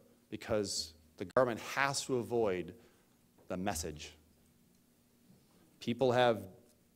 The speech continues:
discussed differences of opinion based on amount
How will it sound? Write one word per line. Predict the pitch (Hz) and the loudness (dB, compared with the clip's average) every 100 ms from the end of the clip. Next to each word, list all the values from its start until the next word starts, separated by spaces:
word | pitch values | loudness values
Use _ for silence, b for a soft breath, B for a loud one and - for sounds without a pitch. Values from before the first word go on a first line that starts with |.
| _ | _
discussed | 101 - - 135 127 - 104 90 | -4 -2 6 6 6 2 -4 -2
differences | 131 131 127 135 123 | 0 2 0 0 0
of | 110 | -2
opinion | 98 - 156 156 156 147 151 B B B - | -4 -2 0 2 2 0 -4 B B B -2
based | 110 113 | 0 0
on | 110 | -2
amount | 90 101 131 131 135 - | 0 4 6 4 2 -8